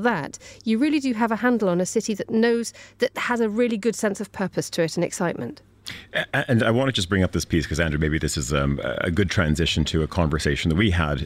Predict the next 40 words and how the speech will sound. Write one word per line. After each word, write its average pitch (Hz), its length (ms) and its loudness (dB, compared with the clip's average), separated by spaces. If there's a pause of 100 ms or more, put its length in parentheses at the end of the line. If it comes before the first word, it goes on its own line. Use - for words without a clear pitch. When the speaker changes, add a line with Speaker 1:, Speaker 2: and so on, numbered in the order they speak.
Speaker 2:
some, 85 300 2
uh, 78 80 -2
with 80 160 0
someone 76 240 2
who 78 140 0
was 76 160 -2
working 78 280 0
very 76 220 2
closely 82 400 0
with 71 140 0
the 73 80 0
Macron 71 360 0
camp, 78 360 -2 (400)
uh, 82 180 0
of 80 140 -2
course, 82 400 0
uh, - 260 -2
not 92 220 2
just 80 240 0
on, 76 340 4
on 71 160 2
this 95 140 0
past - 260 -4
campaign, 67 400 0
but 62 120 -4
the 71 60 -4
campaign 73 460 0
before 76 280 0
as 73 120 0
well. 95 240 2 (380)
But 123 60 2
there 127 60 4
was 127 100 2
a - 40 -4
piece - 280 0
that, - 280 -2
um, 92 300 4
that's 82 180 -2
running 85 300 4
in, 76 200 4